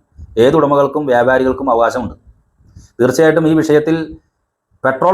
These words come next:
പോലുള്ള സംഭവം, മരുന്ന് പോലുള്ള സംഭവം, പത്രം പോലുള്ള സംഭവം, പാൽ പോലുള്ള സംഭവങ്ങളൊക്കെ അവശ്യ വസ്തുക്കളാണ്. തീർച്ചയായിട്ടും പ്രതിഷേധങ്ങളും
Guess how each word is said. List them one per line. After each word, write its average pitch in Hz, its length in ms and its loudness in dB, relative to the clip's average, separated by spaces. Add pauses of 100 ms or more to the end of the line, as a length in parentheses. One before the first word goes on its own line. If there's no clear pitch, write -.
പോലുള്ള 185 260 0
സംഭവം, 120 260 -4 (320)
മരുന്ന് 147 280 0
പോലുള്ള 180 280 2
സംഭവം, 110 260 -4 (180)
പത്രം 165 320 -2
പോലുള്ള 165 240 2
സംഭവം, 120 240 -4
പാൽ 127 220 2
പോലുള്ള 156 300 0
സംഭവങ്ങളൊക്കെ 139 460 -4
അവശ്യ 117 320 -6
വസ്തുക്കളാണ്. 110 420 -6 (960)
തീർച്ചയായിട്ടും 139 600 2 (920)
പ്രതിഷേധങ്ങളും 156 680 0